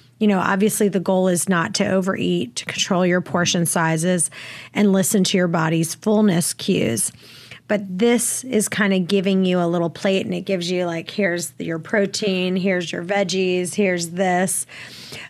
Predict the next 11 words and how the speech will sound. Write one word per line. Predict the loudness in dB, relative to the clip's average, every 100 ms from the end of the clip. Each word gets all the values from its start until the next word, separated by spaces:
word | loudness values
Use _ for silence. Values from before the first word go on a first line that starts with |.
| -2
But | 2 4 2 -2 -10 _ _ _ _ _ _
it | 0 0 0
kind | -2 2
of | 2 4
gives | 2 2
you | 2
an | 2 2
idea | 0 0 2 4 4 2
that | 0 -4
says, | -2 0 0 -2
hey, | 0 2 2